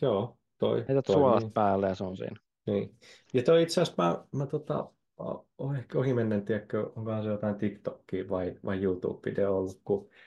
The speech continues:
Speaker 1: nää Amerikassa, että jengi niinku opiskelijakampuksella tekee tämmösiä, että ne myy kampuksen
Speaker 2: Joo.
Speaker 1: ikkunasta jotain pastaa ja, ja sit jengi käy
Speaker 2: Pakastettu
Speaker 1: niinku
Speaker 2: pizzoja, pastaa,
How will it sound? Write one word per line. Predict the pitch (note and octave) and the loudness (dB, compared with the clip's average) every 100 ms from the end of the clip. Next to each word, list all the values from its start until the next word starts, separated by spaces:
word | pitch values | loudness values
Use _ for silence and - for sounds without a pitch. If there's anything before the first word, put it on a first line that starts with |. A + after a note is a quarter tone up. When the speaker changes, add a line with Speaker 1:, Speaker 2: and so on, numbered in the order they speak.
| _ _ | _ _
Speaker 1:
nää | G#2+ G2 G#2 | 0 2 4
Amerikassa, | G#2 F#2 - F#2+ - | 4 2 0 -4 -4
että | G2 G2+ | 0 2
jengi | F#2 F#2 | 2 0
niinku | F#2 F2+ G2 | -2 0 0
opiskelijakampuksella | G2+ F#2 - F2+ F2+ F#2 F2 F2 - - G2+ | 2 -2 -2 -2 -2 -2 -4 -6 -8 -10 -6
tekee | G2+ G#2 G2 | -6 -2 -4
tämmösiä, | - G#2+ - - - - | -2 -6 -8 -8 -6 -6
että | - | -4
ne | - - | -8 -6
myy | G#2 G2+ | -2 -2
kampuksen | G2+ F#2+ F#2 C3+ A#2+ | 0 -2 2 4 4
Speaker 2:
Joo. | F#2+ | 4
Speaker 1:
ikkunasta | F#2 - G2 F#2+ - | 2 -2 -2 -4 -4
jotain | G2+ - - G2+ | -6 -6 -8 -4
pastaa | G#2 - - A1+ A1 | -6 -6 -6 -2 0
ja, | A1 - - | -2 -4 -8
ja | - | -8
sit | - - | -8 0
jengi | G2 F#2 | 2 4
käy | A#2+ | 2
Speaker 2:
Pakastettu | A#2 G2+ A2 | 2 0 0
Speaker 1:
niinku | G#2 | 0
Speaker 2:
pizzoja, | A2+ A2 - G#2+ G#2 G2+ G2 _ _ | -2 -2 0 2 4 2 0 _ _
pastaa, | G#2+ G#2 - G#2 G2+ F#2+ | -2 0 2 4 6 4